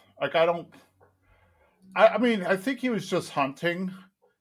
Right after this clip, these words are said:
uh, 'cause as far as we could tell, he, nobody had any idea who actually killed Maze Hughes, 'cause really only one person saw it happen,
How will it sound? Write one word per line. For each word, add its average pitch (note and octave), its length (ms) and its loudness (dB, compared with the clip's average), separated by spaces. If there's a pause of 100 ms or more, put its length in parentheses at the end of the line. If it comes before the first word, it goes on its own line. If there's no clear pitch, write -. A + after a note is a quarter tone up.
(140)
uh, D3 100 0
'cause E3+ 420 2
as E3+ 160 4
far A#3 200 0
as A#3 120 -2
we G3 60 -8
could E3 140 -6
tell, E3 260 4
he, F3+ 300 -6
nobody D3 640 -2 (600)
had C#3 300 6
any C#3+ 220 2
idea A2+ 500 0
who B2+ 160 0
actually A2+ 440 -4 (100)
killed G#2+ 520 -6 (760)
Maze G#2+ 880 0
Hughes, G#2+ 640 -6 (260)
'cause D#3 380 -10
really F3 280 0
only D3+ 200 -4
one D3 260 -4
person C3 440 -4
saw A#2+ 340 2
it F#2 100 -4
happen, F#2+ 680 -4